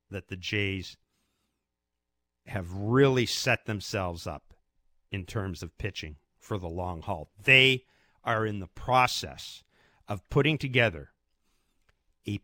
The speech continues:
pitching core to match their position player core. And they're doing so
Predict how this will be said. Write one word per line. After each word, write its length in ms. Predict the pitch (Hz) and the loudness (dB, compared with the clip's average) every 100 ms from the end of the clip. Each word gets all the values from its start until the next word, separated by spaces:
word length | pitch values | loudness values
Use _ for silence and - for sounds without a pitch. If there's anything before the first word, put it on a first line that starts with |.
| - | 2
pitching 360 | 165 - 147 | 2 4 0
core 520 | - 117 101 85 87 _ _ _ _ _ _ _ - | 0 -2 -2 -4 -8 _ _ _ _ _ _ _ -8
to 120 | 117 | -4
match 680 | 101 110 117 110 - - - _ _ _ - - | 2 6 6 4 0 -8 -8 _ _ _ -18 -2
their 400 | 110 104 98 92 _ | 2 4 2 -2 _
position 680 | - 120 107 104 - 98 90 _ _ | -4 -4 -2 -2 -2 -4 -8 _ _
player 460 | - 107 98 85 80 | -8 -4 -2 -2 -6
core. 360 | - 90 - - _ _ _ _ _ _ _ _ _ _ _ _ _ _ _ _ _ _ _ _ _ _ _ _ - - | -10 -10 -10 -20 _ _ _ _ _ _ _ _ _ _ _ _ _ _ _ _ _ _ _ _ _ _ _ _ -20 -6
And 180 | 117 101 | -4 -2
they're 80 | 98 | -2
doing 420 | 107 123 127 120 | 2 4 4 0
so 580 | - 123 107 101 92 | 0 2 2 2 -2